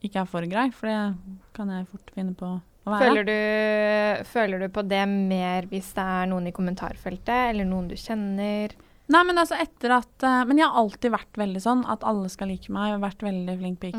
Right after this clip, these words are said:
Speaker 2: Mm.
Speaker 1: liksom. Alle, mm, får liksom, går i kjelleren hvis folk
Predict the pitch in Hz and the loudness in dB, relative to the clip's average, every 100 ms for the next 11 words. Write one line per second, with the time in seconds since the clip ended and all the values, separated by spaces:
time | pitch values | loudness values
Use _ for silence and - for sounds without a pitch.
0 | 214 185 - 220 220 196 180 180 175 180 | -6 -6 -4 -4 -2 -4 -4 -4 -4 -4
1 | 175 180 185 185 - - - 185 180 185 | -6 -6 -8 -12 -18 -16 -6 -2 -2 -4
2 | 180 180 175 170 170 175 185 190 180 - | -6 -6 -6 -6 -8 -10 -8 -6 -4 -6
3 | - 202 170 170 175 - 170 170 | -8 -6 -6 -8 -8 -8 -10 -10